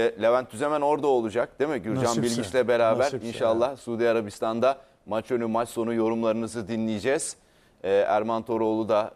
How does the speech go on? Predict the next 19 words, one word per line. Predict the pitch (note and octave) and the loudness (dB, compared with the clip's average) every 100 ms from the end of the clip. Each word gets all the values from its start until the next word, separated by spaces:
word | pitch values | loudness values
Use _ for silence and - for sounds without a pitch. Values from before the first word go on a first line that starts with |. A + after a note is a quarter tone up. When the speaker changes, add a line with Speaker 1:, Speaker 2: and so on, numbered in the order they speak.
| - | -8
Speaker 1:
e, | E2+ | -4
yorumlarını | F2+ F#2+ G#2 G#2 G2+ G2 | -2 0 0 0 0 0
yapacak. | G2 F#2+ F#2+ A2+ - F#2+ | -4 -4 -4 -4 -2 -6
Ender | G#2 G#2 G2+ | -2 0 0
Bilgin | G2 G#2 G2+ | -4 -6 -6
maçı | G2 A#2 | -6 -4
anlatacak. | G#2 F#2+ F#2+ F#2 G2 - | -4 -6 -8 -6 -6 -6
Cüneyt | G2 G2+ | -6 -6
Şen | - G#2 G#2 | -4 -4 0
de | |
orada | G2 F2+ G2+ | 0 2 0
program | F#2 G2+ F#2 G2 F#2+ | 0 -4 -2 -4 -4
yapacak. | G2+ G2+ A2+ D3 - _ _ _ _ _ _ | -4 -2 -2 -2 -6 _ _ _ _ _ _
Melike | G2 G2 F#2+ G#2+ G2+ - - - | -8 -8 -4 0 0 0 -6 -12
ile | F2+ F2+ | -6 -4
birlikte, | F2+ F2+ F2 A2 B2 - _ _ - | -4 -6 -2 -2 -2 -6 _ _ -14
Melike | F2 F2 G#2+ | -12 -8 -6
Çelik'le | G#2 F#2+ - G2 | -4 -4 -4 -2
birlikte. | G2 F2+ - D3 | -2 -6 -2 -2